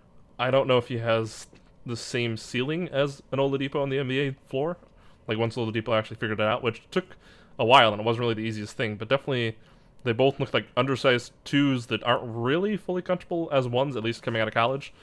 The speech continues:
Oladipo eventually, I feel like, figured that out a little bit, where he was fine being the lead, uh, scorer with the ball in his hands, especially when he was on Indiana, but they're both, he definitely,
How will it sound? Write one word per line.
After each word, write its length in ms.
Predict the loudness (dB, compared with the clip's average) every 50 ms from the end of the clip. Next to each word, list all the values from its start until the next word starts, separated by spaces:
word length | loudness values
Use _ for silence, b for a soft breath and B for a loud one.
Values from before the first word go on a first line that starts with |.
| B B B B B B
Oladipo 420 | 2 2 2 2 2 -2 -2 -2 0
eventually, 300 | 0 0 0 0 -2 -4
I 20 |
feel 100 | -2 -2
like, 100 | -4 -4
figured 240 | -2 -2 -2 0 2
that 80 | 2 2
out 80 | 2 2
a 20 | 2
little 180 | 2 0 -2 0
bit, 180 | -2 -2 0 0
where 300 | 2 2 2 2 0 b b b b b b b b -2
he 100 | 2 2
was 100 | 2 2
fine 300 | 2 2 2 4 2 2
being 220 | 0 -2 -2 -2 -4
the 60 | -2
lead, 240 | -2 -2 -2 -2 -4 -10 -18 -20 _ -6
uh, 220 | -6 -4 -4 -4 -6
scorer 260 | -6 -2 0 2 2
with 140 | 2 0 -2
the 60 | 0
ball 200 | 2 4 4 4
in 80 | 4 2
his 120 | -2 -4
hands, 400 | -6 -6 -6 -6 -8 -12 -18 -20 -18 -18
especially 300 | -12 -6 -6 -6 -4 -4
when 40 | -4
he 40 | -4
was 80 | -2 -2
on 200 | -4 -4 -4 -6
Indiana, 400 | -6 -6 -2 -2 0 0 0 0
but 240 | 0 -2 -4 -6 -8 b b b b b b b b b b b b b _ _ _ -20 _ -8 -6
they're 80 | -2
both, 520 | 2 4 4 4 2 -2 -10 -20 -20 -20 -20 -20 -20 -20 -20 -20 -20 _ _ -20 -20 -20 -20 -20 -20 -20 -12 -6
he 120 | -6 -6 -4
definitely, 400 | 0 0 0 0 -2 -8 -18